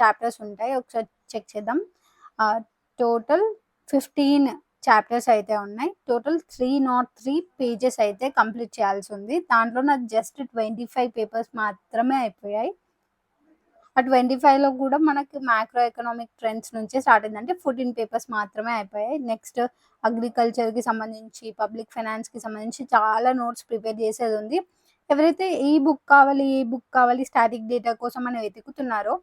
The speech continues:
వాళ్ళకి, ఆ, ఒక పని చేయండి. మీరు ఈ ఎకనామిక్ సర్వేలోనే మీకు,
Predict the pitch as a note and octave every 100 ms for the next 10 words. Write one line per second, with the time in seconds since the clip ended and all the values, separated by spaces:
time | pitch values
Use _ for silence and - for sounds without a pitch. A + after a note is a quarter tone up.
0 | _ _ _ - C#4+ D4 F#4 G4+ _ _
1 | - D4 B3+ A#3+ A#3+ A#3+ C#4+ C4 C#4 D4+
2 | C#4 D4+ E4+ B3 A3 A3 B3 B3 C#4+ C#4
3 | B3+ A3+ B3+ C#4+ D4 D4+ - A#3+ A3 A#3
4 | A3+ A3 C4 E4 D#4+ G#4